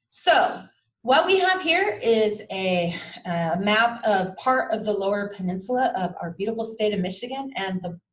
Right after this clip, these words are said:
the red squares are, uh, spots where samples are taken for Q P C R analysis. I just wanna point out how many red squares there are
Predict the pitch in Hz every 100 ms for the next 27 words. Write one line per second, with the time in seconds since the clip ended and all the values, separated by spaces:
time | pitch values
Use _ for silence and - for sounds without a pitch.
0 | _ 165 156 170 226 220 - - - 170
1 | 175 247 311 - - 190 180 165 160 180
2 | 165 165 165 - 196 - - - 185 175
3 | 175 175 - - - 240 233 233 208 208
4 | 185 185 190 185 - 185 180 180 - 185
5 | 190 - 185 165 160 151 175 196 - 226
6 | - _ _ 254 320 370 359 320 226 196
7 | 208 - - 190 202 190 180 175 - -
8 | 170 170 175 156 156 160